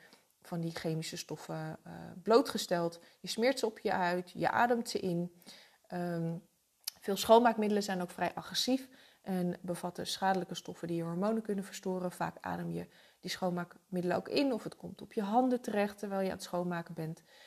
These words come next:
En vooral vrouwen worden dus veel meer blootgesteld aan dit soort chemicaliën,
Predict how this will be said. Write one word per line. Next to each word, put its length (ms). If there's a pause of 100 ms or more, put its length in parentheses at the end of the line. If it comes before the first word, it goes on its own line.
(120)
En 100
vooral 300
vrouwen 600
worden 380
dus 180
veel 280
meer 160
blootgesteld 640
aan 80
dit 160
soort 140
chemicaliën, 800